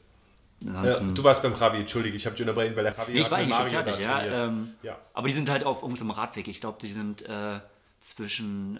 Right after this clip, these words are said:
Speaker 1: ähm, äh, ich glaub, noch nach Alcudia auf so einem, auf diesem Radweg waren die und haben dort
Speaker 2: Richtung
Speaker 1: Tempo-
Speaker 2: Pollenza? Oder
Speaker 1: Ja, ja, genau.
Speaker 2: nicht Playa de Moro?
Speaker 1: Ja, ja, nee, Richtung Pollenza hoch.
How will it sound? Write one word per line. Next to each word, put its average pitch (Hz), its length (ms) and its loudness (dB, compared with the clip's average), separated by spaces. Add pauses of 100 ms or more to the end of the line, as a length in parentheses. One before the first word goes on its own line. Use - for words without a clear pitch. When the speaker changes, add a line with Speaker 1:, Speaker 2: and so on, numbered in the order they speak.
Speaker 1:
ähm, 95 540 -10 (1500)
äh, 95 540 -6 (880)
ich - 140 -10
glaub, 104 160 -6
noch 101 200 -6 (140)
nach 104 280 -4
Alcudia 107 440 -6
auf 92 160 -8
so 107 80 -10
einem, 98 140 -10
auf 104 240 -12
diesem 98 200 -8
Radweg 98 420 -8
waren 92 160 -8
die 95 200 -12 (100)
und 95 140 -14
haben 98 120 -10
dort 92 140 -8
Speaker 2:
Richtung 113 200 -6
Speaker 1:
Tempo- 101 160 -6
Speaker 2:
Pollenza? 120 400 -10 (320)
Oder 110 380 -2
Speaker 1:
Ja, 101 40 -6
ja, 107 120 0
genau. 104 180 -2
Speaker 2:
nicht 98 80 -6
Playa 113 260 -2
de 107 100 -8
Moro? 104 380 -12
Speaker 1:
Ja, 113 100 -4
ja, 110 60 -4
nee, 113 80 -2
Richtung 107 360 -6
Pollenza 104 440 -8
hoch. 95 60 -10